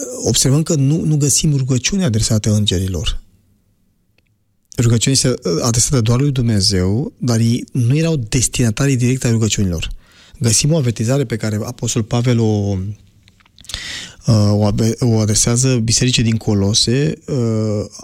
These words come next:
avertizând să nu se închine la îngeri sau să venereze îngerii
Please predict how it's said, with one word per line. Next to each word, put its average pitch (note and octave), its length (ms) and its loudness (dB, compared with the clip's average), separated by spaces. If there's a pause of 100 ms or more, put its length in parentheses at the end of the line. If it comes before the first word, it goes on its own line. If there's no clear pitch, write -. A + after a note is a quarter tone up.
avertizând A#2+ 500 0
să - 120 2
nu B2 140 4
se C#3 420 0
închine C3+ 420 0
la B2 120 2
îngeri G#2 480 0
sau G2+ 100 -4
să A#2 140 0
venereze A2 500 2
îngerii A2+ 560 2